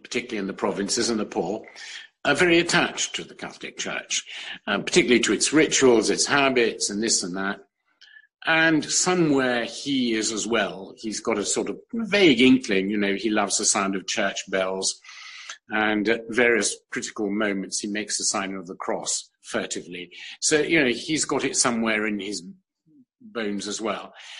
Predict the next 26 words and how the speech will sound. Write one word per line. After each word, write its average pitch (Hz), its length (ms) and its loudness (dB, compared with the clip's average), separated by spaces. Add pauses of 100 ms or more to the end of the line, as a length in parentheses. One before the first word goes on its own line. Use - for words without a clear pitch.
(120)
So - 200 0
he 180 160 6
thinks 175 380 2
that, 147 320 -6
but 160 160 -2
also, 185 600 2 (680)
uh, 131 280 -6
he 156 560 -2
realizes 135 880 0
that 135 520 -2 (640)
religion, 123 480 0
the, 117 120 -8 (1000)
the 120 80 -14
faith, 117 380 -4 (380)
is 160 160 4
important 117 640 2
because, 123 240 -2
as 143 220 4
he 127 100 2
points 117 400 2
out, 95 400 0 (340)
and 104 140 -2
I'm 101 160 2
quoting 104 400 2
from 110 220 0
memory, 110 580 0